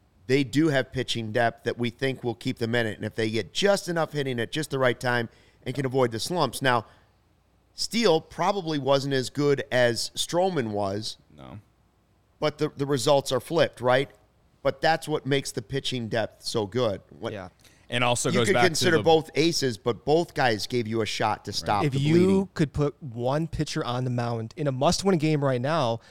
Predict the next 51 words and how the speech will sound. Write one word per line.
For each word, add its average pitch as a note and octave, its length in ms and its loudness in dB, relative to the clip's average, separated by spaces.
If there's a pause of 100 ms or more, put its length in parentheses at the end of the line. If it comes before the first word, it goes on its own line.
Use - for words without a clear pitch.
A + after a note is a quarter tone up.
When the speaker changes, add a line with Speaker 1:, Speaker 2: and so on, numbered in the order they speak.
(180)
Speaker 3:
I B2+ 120 2
would E3+ 120 2
probably F#3 220 2
go E3 140 4
with E3 120 2
Steele. G#3+ 380 -4 (220)
Speaker 2:
Yeah. G2 160 -4
Speaker 3:
Just D#3 200 0
the G3 140 6
ability, D#3+ 640 6 (180)
and D#3 120 4
Stroman's, A3 640 4 (100)
uh, C3+ 240 4
repertoire C#3 400 0
is C3 80 0
diverse. A2+ 520 -4
Speaker 1:
Yeah, G2+ 80 -2
Speaker 3:
He A#2+ 40 0
Speaker 1:
that's B2+ 120 2
Speaker 3:
has B2+ 100 0
that A#2+ 100 0
Speaker 1:
tough. B2 100 0
Speaker 3:
sinker, D#3 500 4
he C3 100 2
has A2 320 -2
the A#2 60 -8
slider, C3 500 0
he B2+ 60 0
has A2+ 160 -2
the - 60 -8
splitter B2+ 320 -2
when A#2 100 -2
he A2+ 60 -4
wants A#2 280 -4
to A#2+ 80 -8
show C3+ 260 2
it. C3 160 0 (240)
He B2+ 100 0
can B2+ 120 -2
go A#2 180 2
up B2+ 180 4
and B2+ 120 0
in B2+ 220 2
to, A#2 380 -2
to A2+ 220 -8
right-handed A#2+ 300 -2
batters B2 320 -4
with B2 160 -8
that A#2+ 240 -4 (240)
two-seam C3 340 -2
fastball. C3 560 0